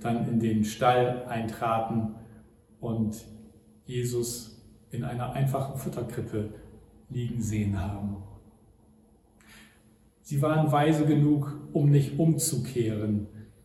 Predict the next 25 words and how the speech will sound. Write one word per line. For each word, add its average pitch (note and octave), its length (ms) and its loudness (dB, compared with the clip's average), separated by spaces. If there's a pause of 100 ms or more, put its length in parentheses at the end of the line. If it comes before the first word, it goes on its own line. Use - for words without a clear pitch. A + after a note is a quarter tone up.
(920)
Ihr A#2+ 120 0
Herz C3+ 360 2
erkannte, C3 720 0 (240)
was B2+ 220 -2
die D3+ 140 -4
Augen C3+ 800 4 (600)
und A2+ 160 -4
der B2 100 0
Verstand C3+ 800 2
in A#2+ 80 -4
dem B2+ 100 -2
Moment B2 380 -2
vielleicht A#2+ 640 -4
nicht - 420 -6 (220)
entdeckt A2+ 440 -8
hätten. A2 300 -6 (1400)
Und - 80 -10
sie A2+ 140 0
knieten B2 480 -2
nieder B2+ 640 -2 (560)
und - 240 -8
beteten B2 520 0
den A2+ 140 -4
König A#2 440 -4
an. G#2 260 -4